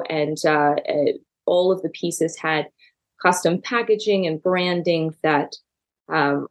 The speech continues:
I was able to develop. So it was a very special step in which they trusted this one woman jeweler that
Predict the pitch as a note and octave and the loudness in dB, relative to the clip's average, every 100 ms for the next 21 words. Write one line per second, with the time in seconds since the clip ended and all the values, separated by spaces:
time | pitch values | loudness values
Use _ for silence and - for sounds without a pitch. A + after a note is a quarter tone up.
0 | - E3 E3 D#3+ D#3 D3+ D#3 - D3+ D3 | -2 2 4 4 2 2 0 2 2 4
1 | C#3+ F3 D#3+ D#3+ E3 D#3+ D3 - - D#3+ | 2 2 2 4 4 4 0 -2 2 2
2 | D#3 - - _ _ _ _ _ _ - | 0 -6 -20 _ _ _ _ _ _ -2
3 | G#3+ G3+ G#3+ G3+ G3 G#3 G#3 - - F3 | 2 4 2 4 4 4 2 -2 0 0
4 | - E3 E3+ - G3+ C4+ F3+ E3 D#3+ - | 2 -2 0 2 4 4 4 4 2 2
5 | D#3+ D#3+ - D#3+ F3 - F#3+ F#3+ E3 - | 2 2 0 0 0 2 2 4 2 2
6 | D#3+ D#3+ D#3+ D3+ D3+ D#3 E3 D#3+ D#3 D#3 | -4 -2 0 0 2 2 2 2 2 -2
7 | E3+ _ _ _ - D#3 D#3+ D#3+ E3+ F#3+ | -6 _ _ _ -8 0 2 4 4 2
8 | F#3+ D3+ D3+ | 2 0 0